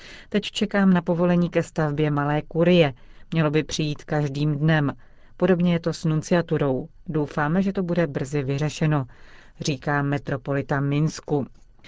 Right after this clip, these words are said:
V nedohlednu je naopak řešení velmi bolestné záležitosti zahraničních kněží. V současné době pracuje v Bělorusku čtyři sta čtyřicet kněží,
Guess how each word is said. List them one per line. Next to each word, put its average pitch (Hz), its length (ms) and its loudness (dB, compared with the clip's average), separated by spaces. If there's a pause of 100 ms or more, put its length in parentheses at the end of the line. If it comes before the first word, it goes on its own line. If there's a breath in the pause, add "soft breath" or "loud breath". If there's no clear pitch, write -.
(420 loud breath)
V 185 60 2
nedohlednu 202 540 6
je 151 120 4
naopak 151 380 0
řešení 165 520 2
velmi 165 360 4
bolestné 143 600 -2
záležitosti 147 800 -2
zahraničních 147 760 -2
kněží. 151 640 -2 (640 loud breath)
V - 40 -14
současné 170 480 2
době 180 260 4
pracuje 175 460 2
v - 20 -2
Bělorusku 170 600 0
čtyři - 380 -2
sta 180 200 -2
čtyřicet 165 560 -2
kněží, 160 560 -2